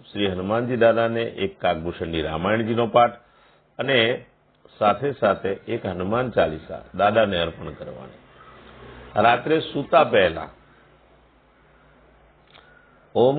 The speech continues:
કૃષ્ણાય વાસુદેવાય હરે પરમાત્મને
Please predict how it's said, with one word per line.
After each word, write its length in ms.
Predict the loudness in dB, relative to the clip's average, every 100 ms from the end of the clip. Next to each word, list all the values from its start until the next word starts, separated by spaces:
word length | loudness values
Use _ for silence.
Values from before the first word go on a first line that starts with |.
| -2
કૃષ્ણાય 680 | -4 -6 -4 -2 2 2 0 -8 _ _
વાસુદેવાય 1120 | -6 4 4 4 -2 -6 -4 -4 -4 -4 -4 -8 -16 _ _
હરે 280 | 2 4 4 2 -6 -12
પરમાત્મને 760 | -4 -4 -2 -2 -2 -4 -10 -10